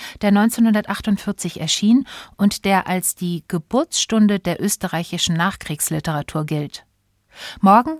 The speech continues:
jährt sich der Geburtstag der vor fünf Jahren verstorbenen Autorin zum hundertsten Mal. Hören Sie den Beginn der größeren Hoffnung,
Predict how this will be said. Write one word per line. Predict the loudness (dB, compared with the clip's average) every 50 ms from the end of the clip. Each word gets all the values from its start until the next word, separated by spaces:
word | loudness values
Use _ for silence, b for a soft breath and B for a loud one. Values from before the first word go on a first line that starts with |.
| -10 _
jährt | -4 0 2 2 2 0 -2
sich | -6 -6 -6 -8 -8 -8
der | -8 -6
Geburtstag | -6 -6 -6 -2 -2 -2 -2 -2 -4 -6 -2 -2 -2 -2 -2 -6
der | -6 -6
vor | -6 -6 -8 -8
fünf | -4 2 0 0 2 2
Jahren | 0 0 0 2 0 -2
verstorbenen | 0 -2 -4 -2 2 2 2 4 4 2 0 0
Autorin | -2 -4 -6 -4 0 0 2 2 4 4 2 2 B B B B B B
zum | -2 0 0 0 4 6
hundertsten | 6 6 8 6 4 0 -2 -6 -2 0 0
Mal. | 2 2 2 0 -2 -6 -10 -12 _ _ _ _ _ _ _ B B B B B B B
Hören | 0 4 6 8 8
Sie | 6 6 4
den | 4 4 2
Beginn | 2 0 -4 0 2 2 2 2 0 -4 -6 _
der | -4 -4
größeren | -4 -4 -4 -2 -2 -2 -4 -4 -2 -4 -2 2
Hoffnung, | 0 0 0 2 0 0 0 0 -4 -8